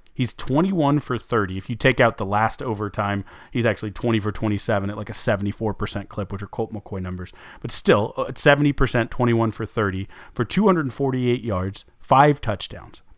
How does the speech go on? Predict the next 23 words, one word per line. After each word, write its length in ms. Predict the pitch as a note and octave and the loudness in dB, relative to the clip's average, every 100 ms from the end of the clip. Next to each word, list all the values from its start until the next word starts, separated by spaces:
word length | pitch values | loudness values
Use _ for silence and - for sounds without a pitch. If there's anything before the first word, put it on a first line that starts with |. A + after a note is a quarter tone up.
| - | -4
He 120 | D#3+ | 0
rushed 280 | E3 F#3 - | 4 4 4
another 460 | C3+ C3+ D3 C3+ | 4 4 6 4
eleven 520 | A#2+ G#2+ A2 A#2+ B2 G#2+ | 2 0 2 4 4 2
times 360 | G#2 G2 G2+ | 0 -2 -4
for 120 | - | -6
sixty-two 520 | G#2 - - C3 G#2+ A#2 | -6 -6 -6 -8 -4 0
yards 380 | G#2 G2 F#2+ - - - | 2 2 0 -8 -20 -6
and 180 | B2 A2+ | -2 0
two 180 | - E4+ | 2 0
touchdowns. 540 | - - - - - - - | -4 -12 -14 -14 -18 -20 -4
His, 320 | - A#3+ G3 - | 4 6 4 -4
his 300 | - G3+ F3 | 0 0 2
non 640 | C3 B2 B2 D3+ E3+ F3+ E3 - _ _ _ _ _ _ | 4 6 6 4 0 -2 -6 -14 _ _ _ _ _ _
every, 500 | D3+ D#3 F3 D#3+ D#3 _ - | 2 4 2 2 -2 _ 2
you 140 | D#3 | 4
know, 220 | B2 C3+ - | 4 -2 -8
play 240 | - D3+ D#3+ | 2 4 4
of 100 | C#3 | 2
the 60 | |
game 340 | B2+ B2+ C3 C3+ | 0 2 2 2
before 440 | A2+ - A2+ A#2+ | -2 -4 -4 0
that, 260 | D3 E3+ | 0 0